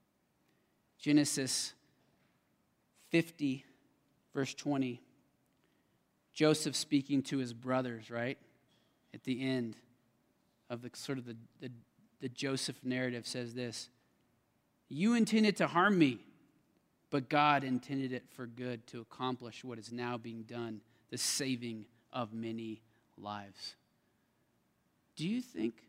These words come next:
God wants to use the loss of my mom in my life to do something good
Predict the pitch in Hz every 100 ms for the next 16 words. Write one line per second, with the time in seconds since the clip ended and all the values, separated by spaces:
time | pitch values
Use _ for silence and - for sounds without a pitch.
0 | _ _ _ _ - 117 117 143 147 139
1 | - 120 117 120 123 113 104 104 113 -
2 | - 107 107 107 110 107 107 123 110 107
3 | 104 101 104 113 147 _ _ _ _ _
4 | _ _ _ _ 120 117 113 120 117 123
5 | 117 110 110